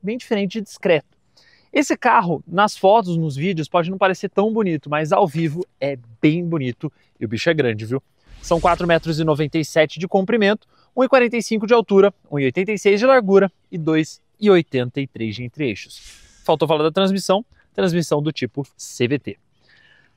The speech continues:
Aqui na traseira temos as lanternas conectadas, então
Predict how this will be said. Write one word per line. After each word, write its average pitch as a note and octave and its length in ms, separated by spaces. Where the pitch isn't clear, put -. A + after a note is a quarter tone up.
Aqui G#3 220
na C4 100
traseira G3+ 380
temos E3+ 240
as D#3+ 100
lanternas D#3 480
conectadas, F#3+ 840
então C#3+ 260